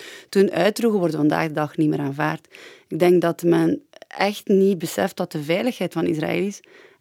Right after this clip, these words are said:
en de veiligheid van Palestijnen onlosmakelijk met elkaar gekoppeld zijn.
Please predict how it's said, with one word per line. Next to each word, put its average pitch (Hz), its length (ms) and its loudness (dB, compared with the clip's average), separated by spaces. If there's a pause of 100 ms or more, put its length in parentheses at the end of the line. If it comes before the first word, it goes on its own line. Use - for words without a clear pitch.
(160)
en 180 120 2
de 170 80 4
veiligheid 196 500 0
van 165 140 -4
Palestijnen 175 600 -2 (160)
onlosmakelijk 220 760 0
met 175 120 -2
elkaar 170 520 -6
gekoppeld 196 500 -4
zijn. 151 300 -6